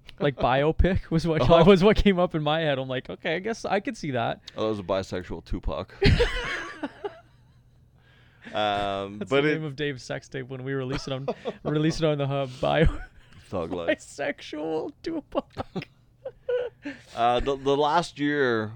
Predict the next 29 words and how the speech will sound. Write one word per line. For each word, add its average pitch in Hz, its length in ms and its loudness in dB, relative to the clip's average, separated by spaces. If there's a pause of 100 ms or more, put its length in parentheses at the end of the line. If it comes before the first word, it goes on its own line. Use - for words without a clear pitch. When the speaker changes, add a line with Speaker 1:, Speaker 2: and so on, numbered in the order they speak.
Speaker 2:
with, 104 400 -4
with, 107 320 -8
uh, 87 800 -4 (400)
the 104 80 -14
background 92 420 -4
stuff 92 240 -6
and 90 80 -10
the 80 60 -4
acting 90 260 -8
stuff 82 240 -8
has 92 140 -6
been 117 240 2
Speaker 1:
Hmm. 104 40 0
Speaker 2:
really 101 240 0
cool 90 400 -4 (680)
to, 113 160 -2
to - 240 -8
learn 98 800 0 (240)
so 104 640 0 (300)
so 110 280 0
much. 87 300 -6
Speaker 1:
Oh, 127 220 -4
Jesus, 104 380 -18
that 113 160 -14
must 110 160 -16
be 104 120 -14
endless. 107 500 -12 (160)
Speaker 2:
Yeah. 92 260 -6 (600)
Um, 82 880 -10